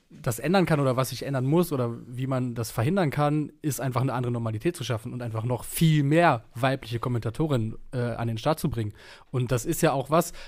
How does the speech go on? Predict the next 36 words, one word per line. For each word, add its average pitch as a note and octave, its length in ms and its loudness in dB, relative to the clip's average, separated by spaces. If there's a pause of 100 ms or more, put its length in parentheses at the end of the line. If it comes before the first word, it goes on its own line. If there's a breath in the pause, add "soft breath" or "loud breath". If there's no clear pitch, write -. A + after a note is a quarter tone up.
(120)
was C#3 280 0
tatsächlich D3+ 400 0
hier D3 180 4
im D3 140 -4
aktuellen B2+ 380 -2
Heft D3+ 240 -4
<laughs> - 0 -
gerade D#3 480 6 (240 loud breath)
beleuchtet E3 500 6
wird G3 180 8
und D#3+ 200 0 (320 loud breath)
wo D#3+ 260 8
auch E3 220 2
unter E3 240 4
anderem D3+ 240 2
Claudia C3 260 2
Neumann D3 340 2
und, C3 300 -4
äh, B2 300 -2
die A2+ 240 -6
ehemalige C3 420 2
Kommentatorin A#2+ 640 -2
Gabi A2+ 200 -6
Papenburg C3+ 580 -2 (100)
dran B2+ 200 -2
beteiligt D#3 420 2
sind. D#3+ 160 2
Die C3 60 0
haben B2+ 120 0
eine B2 140 -2
Kommentatorin-Schule C3+ 1120 0
quasi C#3+ 320 -2
mehr C#3 100 -2
oder C#3 160 0
weniger D3 240 -2
gegründet, C#3+ 480 0